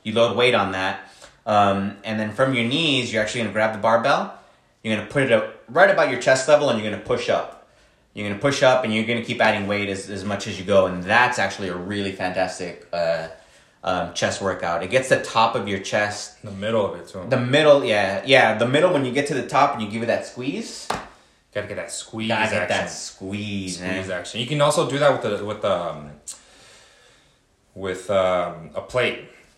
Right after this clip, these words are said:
Speaker 1: Yeah, yeah, and that's, that's one of the good things about it is that you can,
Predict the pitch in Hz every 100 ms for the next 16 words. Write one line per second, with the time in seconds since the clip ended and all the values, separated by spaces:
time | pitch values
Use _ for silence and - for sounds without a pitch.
0 | _ - _ 131 135 104 - - - -
1 | 135 117 127 175 180 - 180 208 180 143
2 | 143 151 123 120 123 135 113 101 107 120
3 | 135 143 101